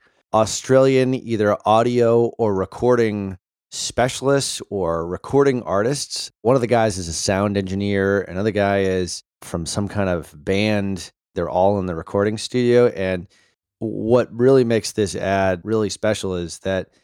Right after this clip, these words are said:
just the look on their face of just shock of how good these headphones sound. I mean, in one,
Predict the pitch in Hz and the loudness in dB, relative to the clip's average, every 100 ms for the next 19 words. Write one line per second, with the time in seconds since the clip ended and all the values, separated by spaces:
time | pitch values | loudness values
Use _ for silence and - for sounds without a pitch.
0 | _ - 135 - 135 110 110 98 90 82 | _ -4 -2 0 -2 0 -2 -2 -2 -4
1 | 80 110 104 - 80 90 85 - - 104 | -4 0 0 0 -8 -10 -10 -10 -4 0
2 | 92 - - - _ 85 - - 98 101 | 0 -2 -14 -20 _ -14 -10 -2 2 2
3 | 101 82 104 104 95 82 78 _ _ _ | 0 -2 0 2 2 -2 -10 _ _ _
4 | 90 85 - 120 127 - 85 82 82 - | -8 -6 -2 0 0 -2 -6 -6 -6 -2
5 | 110 131 - - 95 101 95 101 131 113 | 0 -2 -4 -8 -4 -2 -2 0 0 0
6 | 101 | -2